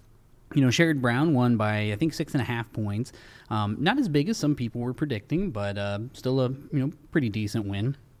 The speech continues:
Uh, Democrats were able to take two seats on the Ohio Supreme Court. Uh, none of the congressional seats flipped,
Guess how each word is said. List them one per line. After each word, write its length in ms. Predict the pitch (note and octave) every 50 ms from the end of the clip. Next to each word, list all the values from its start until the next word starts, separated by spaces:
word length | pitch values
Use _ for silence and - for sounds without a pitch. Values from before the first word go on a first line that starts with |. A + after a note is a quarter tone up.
| _ - _ - - - - - -
Uh, 140 | B2 A2+
Democrats 500 | G#2+ C3 F3 A3 A3 - G3+ E3+ D3+ -
were 240 | - B2+ C3+ D3 D#3+ -
able 300 | A#2+ A#2 A#2+ A#2 A#2+ A#2+
to 80 | -
take 220 | - A#2 G#2 G2 -
two 160 | - A#2+ A#2
seats 300 | - - A#2 A2 G#2 -
on 120 | A2+ G#2+
the 140 | G#2+ G#2+ G#2
Ohio 220 | G2 G#2+ G#2+ G#2
Supreme 360 | G2+ - - - A2+ G#2+ G2 F#2+
Court. 380 | - - G#2 G2+ G#2 G#2+ G#2+ - - - - - - - -
Uh, 220 | - G2 G2 G2 F#2+
none 200 | G2+ A2 B2 C3+
of 60 | C3
the 80 | C3
congressional 540 | B2 - B2 A2 A2 G#2+ G#2+ G2+ - G#2+ G#2
seats 260 | - - G#2 G2 G2
flipped, 380 | - - - G2 F#2+ G2 - -